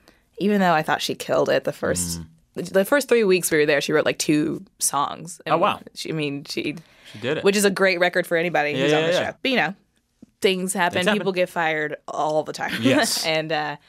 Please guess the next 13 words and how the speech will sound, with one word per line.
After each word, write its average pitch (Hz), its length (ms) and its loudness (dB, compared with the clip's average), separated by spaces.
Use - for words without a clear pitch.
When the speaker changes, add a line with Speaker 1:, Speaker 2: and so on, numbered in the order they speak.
Speaker 1:
so 165 420 2
they 170 160 4
didn't 196 260 -2
bring 208 140 -2
LaKendra 190 300 -4
back, 175 300 0
and 156 560 -2
they 170 100 2
made 156 200 2
Leslie 156 400 2
a 151 80 0
cast - 340 -2
member 139 280 -8